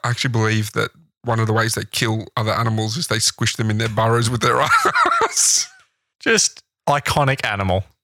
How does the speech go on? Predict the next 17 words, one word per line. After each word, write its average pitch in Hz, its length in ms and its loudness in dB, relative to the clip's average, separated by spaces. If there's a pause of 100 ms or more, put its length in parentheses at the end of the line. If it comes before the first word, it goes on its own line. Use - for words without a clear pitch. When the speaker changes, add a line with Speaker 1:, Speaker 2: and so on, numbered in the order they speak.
(240)
Speaker 2:
Mascot 175 420 2
of 143 140 0
the 139 80 2
show. 101 320 2 (100)
Speaker 1:
And 139 200 0
Speaker 2:
Let's 160 120 2
Speaker 1:
square 139 120 2
Speaker 2:
say 143 80 2
Speaker 1:
poo. 120 60 4
Speaker 2:
that. 101 280 0 (460)
Yeah, 123 100 2
Speaker 1:
They 160 200 2
have - 20 4
a - 100 0
Speaker 2:
that's 120 60 2
Speaker 1:
hard 147 200 2
Speaker 2:
right. 120 80 2